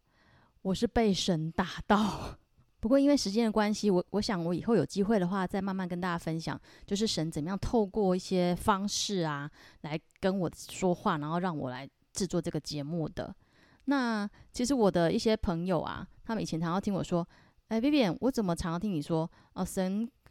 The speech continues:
感动你去做这个啊，神呼召你去做那个啊，那你怎么知道那是神的心意，不是你自己的意思？这个问题真的是问得非常好。那其实呢，要说很难回答也非常难回答，但是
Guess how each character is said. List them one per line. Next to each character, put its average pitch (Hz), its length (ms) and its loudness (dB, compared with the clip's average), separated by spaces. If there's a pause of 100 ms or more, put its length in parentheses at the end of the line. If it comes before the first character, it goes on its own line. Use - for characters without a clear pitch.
(180)
感 170 180 -2
动 277 200 4
你 180 80 -2
去 240 140 -6
做 233 160 -2
这 226 140 -2
个 180 240 0
啊， 160 200 -2
神 175 300 -2
呼 247 200 0
召 247 160 2
你 185 80 -2
去 196 140 -6
做 202 180 -4
那 190 140 -2
个 151 200 -4
啊， 135 180 -10 (360)
那 311 100 0
你 277 100 4
怎 - 120 2
么 165 80 0
知 190 100 -8
道 185 280 2
那 226 100 -2
是 226 120 -4
神 160 300 -4
的 160 60 -4
心 175 200 -4
意， 175 60 0
不 160 120 0
是 220 100 -4
你 180 100 -2
自 - 120 -12
己 175 100 -4
的 - 100 -10
意 131 140 -8
思？ - 260 -12 (880)
这 359 100 -6
个 269 120 0
问 277 80 6
题 220 80 2
真 190 120 -2
的 190 80 -2
是 190 100 -6
问 196 140 -2
得 156 60 -4
非 160 140 -4
常 147 180 -10
好。 147 180 -10 (520)
那 277 100 0
其 240 120 -2
实 202 160 -2
呢， 180 280 -2 (460)
要 240 300 6
说 226 340 6
很 175 360 0
难 165 180 0
回 175 140 0
答 170 160 -2
也 160 120 -4
非 170 140 -4
常 151 280 -8 (240)
难 156 160 -4
回 151 140 -4
答， 139 100 -8
但 254 160 2
是 262 160 0